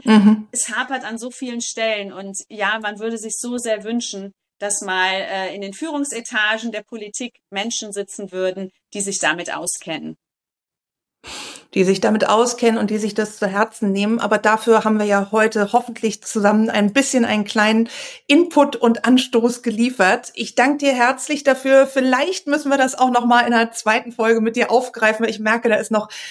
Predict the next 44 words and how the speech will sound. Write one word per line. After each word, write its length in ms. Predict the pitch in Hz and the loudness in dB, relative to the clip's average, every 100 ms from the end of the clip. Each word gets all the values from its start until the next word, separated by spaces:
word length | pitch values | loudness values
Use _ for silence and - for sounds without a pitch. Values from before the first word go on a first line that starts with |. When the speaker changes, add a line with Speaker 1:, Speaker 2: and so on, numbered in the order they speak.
| - | -2
Speaker 2:
Sehr 80 | 247 | 2
Speaker 1:
ganz, 160 | 370 | 4
Speaker 2:
gerne. 80 | 330 311 | 4 2
Speaker 1:
ganz 80 | 311 | 2
viel, 180 | 285 | 2
<laughs> 1200 | 359 392 - 359 - 392 349 359 - 508 587 453 | 2 0 -6 0 4 4 4 0 -2 -2 2 2
was 220 | 277 302 - | 4 2 4
da 120 | 262 | 2
in 200 | 262 254 | 2 -2
dir 100 | 269 | -2
schlummert. 460 | - 254 294 233 | 0 0 2 2
Und 80 | 226 | 0
das 160 | 233 233 | -2 -2
ist 140 | - | -2
ja 100 | 277 | 0
einfach 240 | 247 254 254 | 2 0 2
das 240 | 233 - | 0 0
Ding 280 | 269 294 294 - - - | 0 0 -2 -10 -14 -2
mit 160 | 226 240 | 2 4
dem 140 | 247 247 | 2 2
Thema 280 | 262 269 | 4 4
Schule. 360 | 262 - 285 269 | 2 -2 0 2
Das 140 | 196 | 2
sind 120 | 247 254 | -2 -4
ja 100 | - | -4
auch 100 | - | -2
die 100 | 233 | 0
ganzen 280 | 240 247 | 0 0
Emotionen, 760 | 247 233 254 - 254 277 262 202 | 0 0 0 0 4 6 6 4
die 140 | 180 175 | 0 -2
da 240 | 190 185 | 2 2
als 400 | 202 190 - - 220 _ | 2 -2 -4 -10 -12 _
Eltern 500 | - 240 254 196 165 - - 175 - - | -2 2 4 2 0 -10 -18 -20 -20 -6
in 200 | 233 214 | -2 0
uns 340 | 202 160 - | 0 -4 -2
sind, 340 | 220 175 139 - | 2 2 0 -2
ne, 160 | 214 240 | 0 2
die 100 | 240 | 4
da 220 | 233 240 | 4 4
hochkommen 500 | 277 294 - 240 233 | 0 0 2 2 2
und 80 | 226 | 0
Speaker 2:
Ja. 80 | |
Speaker 1:
wir 80 | 226 208 | -2 0
möchten, 500 | 233 233 - 233 | 0 0 0 -2